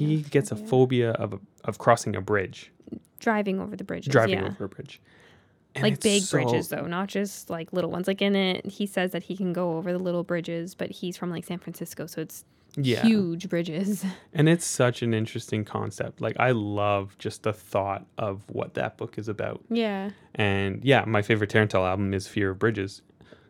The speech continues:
Speaker 1: Um, so I desperately wanna ask them.
Speaker 2: Yeah, 'cause as we were reading it, that line came up in it, and you
Speaker 1: Yeah.
Speaker 2: were like, "Whoa, I wonder if that's where they got that."
Speaker 1: And it's interesting going back to the Arbeni
Speaker 2: I was just
Speaker 1: episode.
Speaker 2: gonna say.
Speaker 1: I don't wanna
Speaker 2: <laughs>
Speaker 1: give it away too much, but, uh,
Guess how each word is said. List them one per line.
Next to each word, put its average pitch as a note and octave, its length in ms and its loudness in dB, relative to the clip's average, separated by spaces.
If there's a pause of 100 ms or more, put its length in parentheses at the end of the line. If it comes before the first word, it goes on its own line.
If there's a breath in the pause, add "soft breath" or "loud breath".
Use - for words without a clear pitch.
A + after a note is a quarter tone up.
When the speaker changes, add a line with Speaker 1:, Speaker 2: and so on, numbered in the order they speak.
(120 soft breath)
Speaker 1:
Um, G2 360 -2 (120)
so G2+ 240 0
I G2 140 2
desperately - 520 -2
wanna F3 240 -8
ask - 240 -6
them. G2+ 280 -4 (120)
Speaker 2:
Yeah, B3 400 0
'cause B3 160 -2
as A3+ 220 0
we A3+ 100 2
were G#3+ 120 2
reading A3 320 0
it, - 120 -4
that G3 180 -4
line G3 440 -2
came G3 240 -4
up G3+ 160 -2
in F3+ 100 0
it, D#3 220 -10 (100)
and G#3+ 180 4
you G3+ 140 6
Speaker 1:
Yeah. G3 60 4
Speaker 2:
were G3+ 100 4
like, F3+ 240 0
"Whoa, A#3 320 6
I F#3 160 4
wonder G#3 320 2
if G3+ 80 -2
that's A3 240 0
where A3 160 0
they G#3+ 140 0
got A#3 320 -2
that." F#3 320 -10
Speaker 1:
And A#3 180 2
it's F3+ 140 6
interesting A2 380 0
going F#2+ 180 2
back G2+ 140 4
to - 60 -20
the A2+ 120 -2
Arbeni B2+ 360 2
Speaker 2:
I C4+ 120 8
was B3 160 2
just - 80 2
Speaker 1:
episode. - 160 0
Speaker 2:
gonna B3 180 2
say. C#4+ 360 8 (160)
Speaker 1:
I A#3+ 40 2
don't C3+ 140 8
wanna G2+ 220 8
Speaker 2:
<laughs> - 20 -2
Speaker 1:
give A2 180 2
it G#2 80 -2
away G#2 280 4
too G#2+ 200 -4
much, A2 460 0 (640)
but, G#2 320 4
uh, G2 340 -2